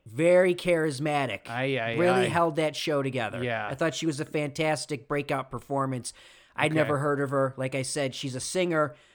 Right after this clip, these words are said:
Speaker 1: She was great in that.
Speaker 2: Yeah.
Speaker 1: Christina Applegate in Dead to Me.
Speaker 2: Okay.
Speaker 1: And you're
Speaker 2: Safe.
Speaker 1: nodding your head.
Speaker 2: Safe
Speaker 1: It's not
Speaker 2: choice.
Speaker 1: a s-, she was fantastic in that, both seasons. And I thought she
Speaker 2: Sure.
Speaker 1: was even better in season two.
Speaker 2: Okay.
Speaker 1: Now, it came down to two here.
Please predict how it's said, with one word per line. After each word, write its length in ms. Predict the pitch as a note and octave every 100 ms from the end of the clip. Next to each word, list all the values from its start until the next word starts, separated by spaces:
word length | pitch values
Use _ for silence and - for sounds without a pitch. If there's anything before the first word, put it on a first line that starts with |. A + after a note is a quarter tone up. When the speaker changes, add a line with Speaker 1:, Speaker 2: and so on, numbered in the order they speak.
| _
Speaker 1:
She 180 | - -
was 140 | D3 A2+
great 300 | D#3+ D3 C3
in 100 | B2
that. 280 | A2 G2 _
Speaker 2:
Yeah. 260 | B2 B2 G#2+ - _ -
Speaker 1:
Christina 580 | E3 - - A#3 A3+ -
Applegate 720 | F3+ G3+ F#3+ D#3+ D#3+ C#3 C#3
in 180 | D3 C#3
Dead 320 | E3+ F3 D3+
to 140 | -
Me. 320 | C3+ A2+ F2 - _ _ _ _ _ _ -
Speaker 2:
Okay. 380 | C#3 B2+ A#2+ A2+ - _ _ _ -
Speaker 1:
And 140 | D3
you're 80 | C#3
Speaker 2:
Safe. 200 | C3+ C#3+
Speaker 1:
nodding 300 | E3 D#3+ D#3
your 160 | D3
head. 160 | C3+ B2+
Speaker 2:
Safe 260 | G3 F3 -
Speaker 1:
It's 120 | -
not 160 | C#3+ C3+
Speaker 2:
choice. 260 | C5+ -
Speaker 1:
a 80 | F4
s-, 120 | C#4 -
she 160 | F4
was 140 | G4+ G4+
fantastic 680 | F4 F4 D#4+ E4+ E4 A#3+
in 100 | G3
that, 200 | E3+ C#3
both 240 | - D#4 D#4+
seasons. 560 | - F#3+ C#3+ C3+ G2+
And 80 | -
I 60 | F#3+
thought 200 | B3+ A3
she 60 |
Speaker 2:
Sure. 100 | E3
Speaker 1:
was 140 | A3+ G3+
even 260 | C#4+ C#4 A#3+
better 300 | A3+ A3 G#3
in 100 | F#3
season 420 | - F#3 E3 D3+
two. 280 | - G#2+ F2 _ _
Speaker 2:
Okay. 300 | C3+ C3+ C3
Speaker 1:
Now, 360 | C3+ G3+ D#3+ G2 - -
it 140 | C#3
came 220 | - A#3
down 240 | G#3 A3 F#3+
to 80 | E3
two 400 | - D4+ E4+ C4
here. 480 | G3+ F#3 E3+ E3